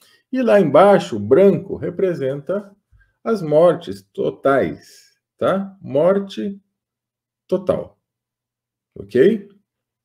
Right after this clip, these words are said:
Só ver aqui se vocês estão. Tá ok, né? Vocês cons-, conseguiram ver direitinho, né? Só escreve. Deu, deu certo, Marno? Lá eu tava mostrando certinho?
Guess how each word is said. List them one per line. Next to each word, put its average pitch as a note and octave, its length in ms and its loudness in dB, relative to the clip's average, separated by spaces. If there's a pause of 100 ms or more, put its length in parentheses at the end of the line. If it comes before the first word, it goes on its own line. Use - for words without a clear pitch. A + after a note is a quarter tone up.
(880)
Só F#3 240 0
ver D3+ 240 2
aqui C3+ 140 -4
se - 120 -10
vocês B2 480 -4
estão. A2 720 -8 (2500)
Tá D#3+ 120 4
ok, D#3+ 340 4
né? C3 80 2 (260)
Vocês B2 340 -6
cons-, - 380 -8
conseguiram C#3 540 -4
ver A#2 180 -2
direitinho, G2+ 600 -6
né? A#2+ 120 -4
Só D#3 160 -4
escreve. B2 520 0 (140)
Deu, C#3+ 200 0
deu C3 160 2
certo, G3 400 2
Marno? G2 260 0
Lá D3+ 220 0
eu E3 80 -4
tava C3 220 -2
mostrando A#2 400 -4
certinho? D#3+ 640 -6